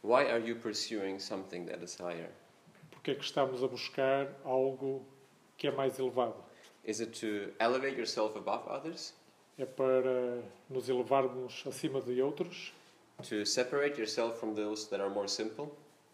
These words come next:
Speaker 2: Para nos separarmos daqueles que são mais simples?
Speaker 1: To build your pride?
Speaker 2: Para, eh, construir o nosso orgulho?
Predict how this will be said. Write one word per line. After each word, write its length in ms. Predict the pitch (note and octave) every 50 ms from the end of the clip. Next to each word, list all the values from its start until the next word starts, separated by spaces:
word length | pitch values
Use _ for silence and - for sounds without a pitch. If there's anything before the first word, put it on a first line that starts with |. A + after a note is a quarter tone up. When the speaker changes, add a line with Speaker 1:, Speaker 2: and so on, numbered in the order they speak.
| _ - - -
Speaker 2:
Para 100 | - C3+
nos 140 | B2+ B2+ A#2+
separarmos 500 | - - - C#3 B2 B2+ C3 B2+ C3 B2
daqueles 380 | A#2+ B2+ B2 - C#3 B2+ A#2+ -
que 100 | - -
são 160 | - - C3+
mais 260 | B2+ B2+ B2 A2+ -
simples? 640 | - - D3 D3+ D3 F#3 F#3 F3 - - - - - _ - - - _ _ _ - -
Speaker 1:
To 100 | G#2+ G2+
build 300 | - A2 G#2+ G#2 G#2 G2
your 100 | F#2+ F#2
pride? 420 | - - F#2+ G2 A2 B2 C3+ C3+ - - - - - - _ _ _ _ _ _ _ -
Speaker 2:
Para, 220 | C3+ B2 B2+ B2+
eh, 600 | B2 B2 - - - D#3 C#3 B2+ B2+ B2 B2 A#2+ A#2+ A#2+ A#2+ A#2+ A#2 A2+ -
construir 420 | - C#3 C3 - - C3 C3+ C3 B2
o 40 | B2
nosso 260 | C3 B2+ - - B2+
orgulho? 460 | A#2+ A2+ B2+ C#3 D#3 E3 F3 G3 F#3+